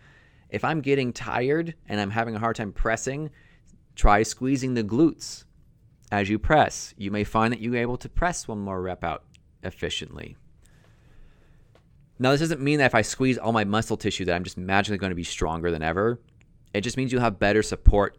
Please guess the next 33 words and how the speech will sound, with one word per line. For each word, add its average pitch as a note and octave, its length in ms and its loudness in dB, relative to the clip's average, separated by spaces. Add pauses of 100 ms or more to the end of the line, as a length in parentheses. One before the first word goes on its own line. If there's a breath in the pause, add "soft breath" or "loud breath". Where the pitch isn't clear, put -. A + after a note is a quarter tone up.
(100)
to A2+ 180 0
do G#2 340 -2
the G2 120 -2
thing F2+ 260 -8
you E2+ 120 -6
wanna D2+ 260 -10
do. - 340 -10 (520)
And F#2 200 -6
that's B2 340 2
the A#2 120 -4
takeaway A2 540 2
for F#2 280 -4
the F2 200 -4
average F#2+ 380 -2
person E2 420 0
when E2 80 -8
we E2 80 -6
think F2 260 -10
about E2 220 -2
the E2 60 -10
body E2 340 0
as D#2+ 100 -4
an E2 60 -10
integrity E2 600 -6
space, - 360 -10
that D#2 100 -8
everything E2+ 300 -6
is F#2 100 -10
connected E2 360 -10
and D#2+ 120 -8
influences E2 720 -10 (120)
everything D#2 380 -8
else. - 360 -14